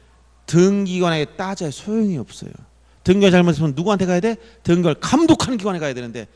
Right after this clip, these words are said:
감독하는 기관이 어디요? 법원이란 말이야, 지방법원. 근데 법원은 원래 무엇을 해야 돼? 재판이 본 업무야, 재판. 판사들 재판하려고 봤더니 등교관이 "이거 잘못해, 이거 좀 고쳐주세요." 오면 판사들이 좋아하겠어, 싫어하겠어?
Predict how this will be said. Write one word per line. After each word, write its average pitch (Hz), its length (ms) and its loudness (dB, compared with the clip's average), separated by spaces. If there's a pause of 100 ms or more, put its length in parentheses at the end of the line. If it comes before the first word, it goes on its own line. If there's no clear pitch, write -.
(140)
감독하는 233 500 -2 (240)
기관이 190 220 -2
어디요? 151 320 -6 (500)
법원이란 185 500 0
말이야, 107 80 -14
지방법원. 131 600 -8 (200)
근데 202 160 -6 (260)
법원은 247 340 0
원래 214 180 2
무엇을 220 360 -2
해야 190 120 -2
돼? 220 180 -8 (280)
재판이 302 600 -10
본 233 180 -8
업무야, 127 440 -10
재판. - 440 -20 (920)
판사들 247 360 -2
재판하려고 220 500 0
봤더니 190 260 -2
등교관이 196 480 -4 (180)
"이거 214 180 -6 (260)
잘못해, 196 380 -6 (120)
이거 185 120 -14
좀 190 140 -10
고쳐주세요." 196 520 -4
오면 156 300 -10 (400)
판사들이 180 560 -10 (760)
좋아하겠어, 143 520 -6
싫어하겠어? 107 520 -18